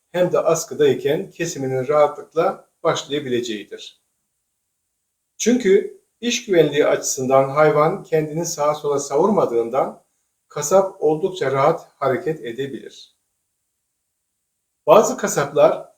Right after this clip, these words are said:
yerde sağa sola boynuz atan hayvanı zapt edebilmek için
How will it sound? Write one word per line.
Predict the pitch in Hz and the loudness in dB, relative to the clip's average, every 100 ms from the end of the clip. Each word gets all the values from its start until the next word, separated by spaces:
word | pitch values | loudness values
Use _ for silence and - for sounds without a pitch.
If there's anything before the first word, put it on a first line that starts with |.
| _ _ _ 123 | _ _ _ 2
yerde | 147 165 160 202 | 8 8 6 2
sağa | - 156 185 | 0 0 0
sola | 180 156 143 131 | 0 0 2 2
boynuz | 127 139 175 | 2 2 0
atan | 147 139 120 | 0 0 -4
hayvanı | 131 131 131 135 | -2 -2 0 -2
zapt | 131 131 - | 0 -2 -2
edebilmek | 127 123 120 139 170 | -6 -6 -4 -4 -6
için | - 160 196 | -6 -6 -8